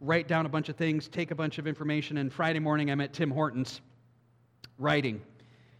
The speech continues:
And I was just struck by, I was thinking about this hymn we just sang, the gospel, seeing the gospel in Luke eighteen, thinking about the gospel. I was struck by all the people that came in and the gratefulness I had that the Lord had revealed the gospel to me.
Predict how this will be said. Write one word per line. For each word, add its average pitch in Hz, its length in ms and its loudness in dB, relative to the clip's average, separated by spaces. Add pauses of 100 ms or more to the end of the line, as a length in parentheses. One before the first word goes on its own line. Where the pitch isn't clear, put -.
(180)
And 156 100 -2
I 160 40 2
was 160 120 2
just 175 180 -4
struck 202 340 2
by, 156 320 6
I 139 60 0
was 143 80 -4
thinking 175 180 0
about 160 220 0
this 160 120 -2
hymn 175 220 2
we 165 140 2
just 160 200 -4
sang, 160 520 0
the 139 60 -8
gospel, 156 600 0
seeing 165 280 -2
the 147 80 0
gospel 156 480 -2
in 143 100 2
Luke 151 220 0
eighteen, 156 560 0
thinking 151 300 -6
about 143 180 -2
the 143 80 -10
gospel. 143 580 -4 (720)
I 147 60 -8
was 143 100 -6
struck - 320 2
by 151 380 4 (200)
all 208 220 8
the 208 60 0
people 196 240 4
that 180 120 4
came 175 280 4
in 139 380 4 (1300)
and 165 140 2
the 160 40 4
gratefulness 190 520 6
I 185 140 4
had 160 200 2
that 151 100 -2
the 151 80 -2
Lord 165 240 2
had 160 140 0
revealed 151 480 0
the 127 80 -8
gospel 143 460 0
to - 160 -10
me. 123 240 -2